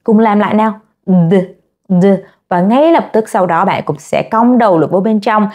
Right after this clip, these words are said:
đảm bảo đầu lưỡi của mình nằm ở khoảng chừng hai phần ba của vòng họng trên này và tạo thành âm R. Và khi các bạn kết hợp hai âm này lại, các bạn sẽ có như sau. D, R, dr, dr. Đưa vào chữ thôi nào.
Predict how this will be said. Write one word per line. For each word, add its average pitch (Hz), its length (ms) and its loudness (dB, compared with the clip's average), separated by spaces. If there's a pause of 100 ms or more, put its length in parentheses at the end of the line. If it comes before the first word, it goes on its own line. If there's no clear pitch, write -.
(160)
đảm 160 220 -2
bảo 147 140 0
đầu 175 180 2
lưỡi 160 140 2
của 185 140 -4
mình 185 200 0
nằm 175 140 -4
ở 156 100 -2
khoảng 160 200 -8
chừng 180 200 -4
hai 240 280 0
phần 190 200 2
ba 208 200 0
của 185 140 -4
vòng 170 220 -2
họng 170 260 -14
trên 233 240 0
này 202 220 -2 (220)
và 190 120 -4
tạo 185 220 -2
thành 202 140 -4
âm 202 200 0 (120)
R. 180 340 0 (240)
Và 208 100 -2
khi 285 240 0
các 320 80 0
bạn - 160 -2
kết 254 120 -2
hợp 247 220 -2
hai 196 180 -6
âm 208 180 0
này 190 120 2
lại, 175 240 -2
các 220 80 0
bạn 165 120 -2
sẽ - 160 -4
có 175 160 -2
như 220 200 2
sau. 226 420 -2 (200)
D, 170 180 4 (720)
R, 143 280 -2 (760)
dr, 170 160 2 (720)
dr. 165 340 0 (580)
Đưa 233 160 2
vào 233 160 0
chữ 127 200 -6
thôi 254 160 -2
nào. 233 280 0